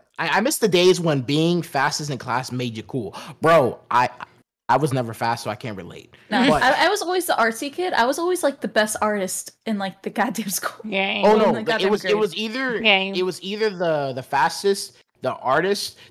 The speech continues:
Speaker 1: the best face, the best cheeks, the best eyes. I had eyes. So, I
Speaker 2: No,
Speaker 1: was,
Speaker 2: like
Speaker 1: I was around there, but I got that by default, though.
Speaker 2: I was probably the second or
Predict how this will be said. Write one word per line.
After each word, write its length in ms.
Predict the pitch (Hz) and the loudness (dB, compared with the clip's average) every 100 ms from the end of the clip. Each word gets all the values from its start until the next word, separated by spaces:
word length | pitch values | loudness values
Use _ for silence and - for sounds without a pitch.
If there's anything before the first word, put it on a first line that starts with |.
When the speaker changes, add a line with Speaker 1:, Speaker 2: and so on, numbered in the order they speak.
| - | -8
Speaker 1:
the 80 | |
best 380 | 135 147 147 - | -4 -2 -2 -4
face, 560 | - 135 175 - - - - - | -4 -4 -2 -4 -8 -10 -14 -8
the 80 | |
best 340 | 113 127 - - | -2 -2 -4 -8
cheeks, 600 | - 165 202 - - - - - | -6 -4 -6 -6 -6 -6 -10 -8
the 80 | |
best 320 | 135 131 - - - | -6 -6 -8 -8 2
eyes. 360 | 139 160 190 143 | 4 6 4 0
I 60 | |
had 260 | 151 156 156 | -2 -4 -4
eyes. 580 | 127 120 - - - - _ _ _ _ _ _ _ _ _ _ _ _ | -4 -4 -4 -12 -14 -16 _ _ _ _ _ _ _ _ _ _ _ _
So, 460 | - 139 117 104 101 - _ - | -10 -8 -8 -8 -12 -20 _ -6
I 60 | 139 | -2
Speaker 2:
No, 60 | |
Speaker 1:
was, 80 | 135 | -2
Speaker 2:
like 100 | 127 - | -6 -6
Speaker 1:
I 80 | 143 | -6
was 120 | 135 | -6
around 300 | 135 147 139 | -2 -2 -2
there, 160 | 107 | -6
but 120 | 85 123 | -6 -4
I 60 | |
got 220 | 143 175 | 0 0
that 160 | - 151 | 0 0
by 140 | 135 | 0
default, 420 | 127 113 135 123 - | -2 -4 -2 -2 -6
though. 260 | 76 - _ _ _ _ _ _ _ _ _ _ | -16 -20 _ _ _ _ _ _ _ _ _ _
Speaker 2:
I 100 | 262 | 0
was 260 | 311 453 - - | 2 2 0 0
probably 280 | 320 339 | 2 2
the 120 | 302 233 | 0 -2
second 680 | - - - - 269 359 339 | -4 -6 -4 -2 -2 -2 -4
or 240 | 247 - | -6 -8